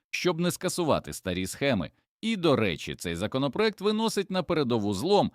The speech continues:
і приховує ще кілька підводних каменів під назвою тисяча чотири двадцять шість.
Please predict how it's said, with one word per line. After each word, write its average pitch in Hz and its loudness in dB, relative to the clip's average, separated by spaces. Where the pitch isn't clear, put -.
і 190 0
приховує 196 4
ще 123 0
кілька 160 -2
підводних 107 0
каменів 120 0
під 98 -4
назвою 160 0
тисяча 160 -4
чотири 98 -2
двадцять 85 -4
шість. - -8